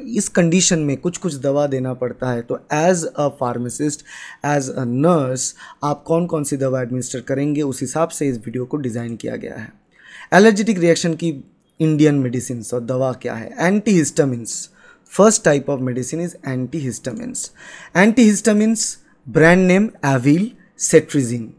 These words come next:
भारत में। डोजेज क्या है यहाँ पर? आपको ये जो मेडिकेशन है, इस मेडिकेशन को orally लेना पड़ता है, आपको directly with water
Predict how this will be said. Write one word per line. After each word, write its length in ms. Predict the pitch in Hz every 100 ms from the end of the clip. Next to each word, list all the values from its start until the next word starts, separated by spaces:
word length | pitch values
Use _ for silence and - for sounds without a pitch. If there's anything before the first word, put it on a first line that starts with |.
| -
भारत 300 | 127 131 123 -
में। 140 | - - - - - - -
डोजेज 420 | 131 190 220 247
क्या 180 | - 220
है 120 | 208
यहाँ 160 | 208 196
पर? 160 | 214 220 _ - -
आपको 260 | 156 - 190
ये 160 | 208
जो 140 | 214 220
मेडिकेशन 560 | 180 190 214 202 220
है, 140 | 220 233 - _ -
इस 120 | 160
मेडिकेशन 580 | 170 165 190 208 208 208
को 160 | 202 226 - _ _ _ _ _ _ -
orally 400 | 165 190 220 220
लेना 260 | 185 165 156
पड़ता 360 | 135 117 127
है, 160 | 131 165 _ _ 135
आपको 280 | 131 -
directly 460 | 127 131 139 - 160 - -
with 180 | 139 147 139
water 360 | 135 135 175